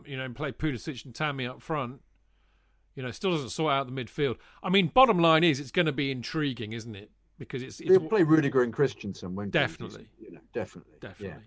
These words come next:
Speaker 1: yeah.
Speaker 2: Yeah.
Speaker 1: Not if he plays a
Speaker 2: There's a
Speaker 1: three five two.
Speaker 2: rumour that both Rudiger and Tomori are off. Did you read that on
Speaker 1: No,
Speaker 2: Twitter?
Speaker 1: I didn't.
Speaker 2: Yeah, whether that was a made-up
Speaker 1: No,
Speaker 2: thing.
Speaker 1: probably. All right, well, okay, now the colours to the mast, people.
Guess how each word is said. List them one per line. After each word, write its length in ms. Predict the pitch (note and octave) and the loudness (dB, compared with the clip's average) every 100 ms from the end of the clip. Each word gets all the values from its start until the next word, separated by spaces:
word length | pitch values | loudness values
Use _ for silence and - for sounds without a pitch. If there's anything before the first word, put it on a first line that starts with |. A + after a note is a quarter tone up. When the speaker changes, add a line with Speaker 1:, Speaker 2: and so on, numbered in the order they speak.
| - | -20
Speaker 1:
yeah. 60 | |
Speaker 2:
Yeah. 40 | - _ _ _ _ _ D#3+ | -20 _ _ _ _ _ -2
Speaker 1:
Not 160 | E3+ | -2
if 80 | D#3 | 0
he 80 | C#3+ | -2
plays 260 | D#3 C#3+ | -2 -2
a 20 | B2+ | -2
Speaker 2:
There's 40 | |
a 40 | |
Speaker 1:
three 140 | D#3 C#3+ | -2 2
five 160 | D#3 | 2
two. 60 | D#3 | 4
Speaker 2:
rumour 320 | D#3 E3+ D#3 | 6 8 6
that 220 | C3 B2+ | 2 0
both 240 | - C3+ - | 2 0 0
Rudiger 520 | C3+ B2+ B2 B2 A#2+ | -2 0 2 2 2
and 160 | A#2 G#2+ | 0 -4
Tomori 400 | A#2+ B2 A#2+ A2+ | -2 0 2 2
are 80 | A2+ | 0
off. 380 | C3 B2+ - _ | -2 -6 -8 _
Did 100 | G2+ | -14
you 120 | G2+ | -10
read 200 | G#2+ A2+ | -8 -8
that 160 | G2+ A#2 A2 | -8 -12 -10
on 160 | D3 | -8
Speaker 1:
No, 120 | F#3+ D4+ | -6 -6
Speaker 2:
Twitter? 180 | D#4 | -4
Speaker 1:
I 80 | B2+ | -4
didn't. 400 | C3 A#3+ A3+ G#2 - _ _ _ _ _ | -6 -8 -10 -12 -16 _ _ _ _ _
Speaker 2:
Yeah, 200 | G#2+ G#2+ | -8 -6
whether 240 | G2 F#2+ G2 | -6 -6 -6
that 160 | G2 | -8
was 100 | E2+ | -10
a 60 | F2+ | -8
made-up 420 | F#2 F#2 F#2 F#2 - | -6 -6 -8 -12 -14
Speaker 1:
No, 80 | G#2 | -12
Speaker 2:
thing. 160 | F#2+ E2 | -12 -10
Speaker 1:
probably. 380 | C3+ A2+ G#2+ F#2 - - - - _ | -10 -8 -10 -12 -16 -20 -20 -20 _
All 180 | A3 A3 | 6 8
right, 240 | F3+ F3+ | 10 8
well, 240 | G3+ G3 G3 | 8 6 8
okay, 280 | G#3 F#3+ E3+ F#3+ | 6 6 4 6
now 180 | G#3 G#3+ | 6 4
the 80 | F#3+ | 2
colours 300 | G3+ F#3 E3+ | 2 2 2
to 120 | F3 | -2
the 80 | E3+ | 0
mast, 340 | D#3+ D3 - | 2 0 0
people. 640 | E3 D3+ G3 A3+ A#3 G#3 | 0 2 6 8 6 2